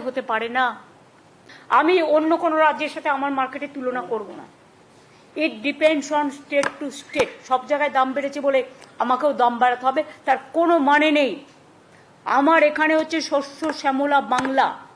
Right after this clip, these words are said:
ধনধান্যে পুষ্পে ভরা। চাল উৎপাদন, আলু উৎপাদন, এগুলো বাংলা রেকর্ড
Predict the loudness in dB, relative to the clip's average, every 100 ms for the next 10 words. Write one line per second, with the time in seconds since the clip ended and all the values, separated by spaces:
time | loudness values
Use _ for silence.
0 | -20 -20 _ -20 _ _ _ -12 0 2
1 | 2 2 2 2 0 -2 -8 -8 -2 0
2 | 2 2 0 -4 -20 -20 _ _ _ _
3 | _ _ _ 2 4 4 2 -4 0 2
4 | 4 2 0 -6 -16 -2 2 2 2 -2
5 | 0 2 2 0 -4 -6 -2 2 4 4
6 | 2 2 0 0 2 4 4